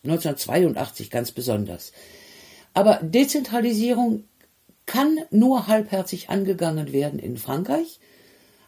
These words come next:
Einmal, weil die Verfassung dem im Wege steht.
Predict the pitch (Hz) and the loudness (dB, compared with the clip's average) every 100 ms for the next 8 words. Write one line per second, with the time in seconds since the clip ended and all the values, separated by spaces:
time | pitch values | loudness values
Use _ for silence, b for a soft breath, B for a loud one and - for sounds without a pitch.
0 | - 208 262 294 294 - 180 190 196 208 | 2 4 6 4 2 -2 0 2 2 2
1 | 208 _ _ - 147 196 175 196 190 190 | -4 _ _ -14 -6 -2 0 0 0 0
2 | 170 156 135 - 139 135 113 107 107 - | 2 0 -2 -4 -2 0 -2 -4 -4 -12
3 | - 107 - | -8 -8 -8